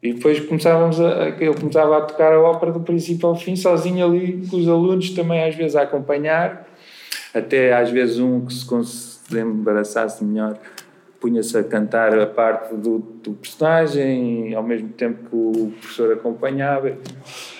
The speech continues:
E então isso foi um, um marcante para mim, pensar que temos ali uma ópera e podemos tocar e já está a prática,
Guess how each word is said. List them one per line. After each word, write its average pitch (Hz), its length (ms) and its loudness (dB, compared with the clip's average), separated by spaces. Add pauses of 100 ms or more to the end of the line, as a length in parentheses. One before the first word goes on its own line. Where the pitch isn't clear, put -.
(100)
E 151 60 4
então 151 260 2
isso 156 400 -2
foi 151 400 0
um, 127 400 -6
um 113 160 -8
marcante 117 440 -4
para 113 200 -4
mim, 110 360 -4
pensar 120 580 -4
que 120 500 -6 (920)
temos 123 260 -2
ali 120 160 0
uma 120 180 0
ópera 131 640 2
e 127 120 -4
podemos 127 340 -2
tocar 139 560 2
e 135 140 -2
já 139 120 2
está 151 220 0
a 151 60 4
prática, 165 400 -4